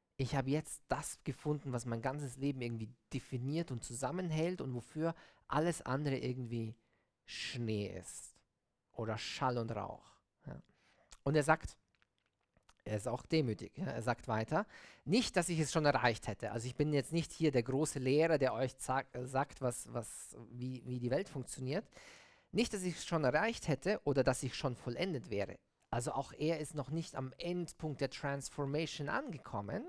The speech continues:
aber ich strebe danach,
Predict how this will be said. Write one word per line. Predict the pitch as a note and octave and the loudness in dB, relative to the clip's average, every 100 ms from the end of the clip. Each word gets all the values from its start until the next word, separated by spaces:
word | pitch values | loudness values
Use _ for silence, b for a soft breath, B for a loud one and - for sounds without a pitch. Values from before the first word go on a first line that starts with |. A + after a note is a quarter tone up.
| - _ B B B B B B | -12 _ B B B B B B
aber | F3 F#3+ A3 A3+ G3 A#3 C4+ _ B B B B _ _ _ - | 6 10 12 12 12 10 4 _ B B B B _ _ _ 2
ich | D#3+ - | 2 2
strebe | - - - D#3 F3 A3 A3+ G#3 G3 | -4 -4 0 2 2 0 0 4 4
danach, | E3+ B2 A#2+ C3 C#3+ D3 - | 4 2 2 2 2 0 -6